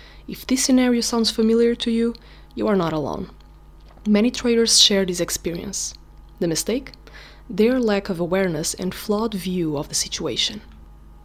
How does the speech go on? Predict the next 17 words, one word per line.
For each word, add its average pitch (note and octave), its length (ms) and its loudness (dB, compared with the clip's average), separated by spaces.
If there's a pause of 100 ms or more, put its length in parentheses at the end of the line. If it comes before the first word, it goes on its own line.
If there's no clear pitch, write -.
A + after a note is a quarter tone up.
(560)
Sometimes A3+ 500 2
the G#3+ 80 6
problem G3 440 0
begins F#3 380 0
long A3 320 2
before G3 400 0
you E3+ 160 0
open E3+ 220 -2
your D#3+ 140 -4
charts. - 540 -4 (640)
Emotions A3 520 2
may G#3 160 6
be F#3+ 160 2
accumulating F3+ 680 0
over E3+ 200 0
days, G3+ 500 -2
weeks, - 460 -4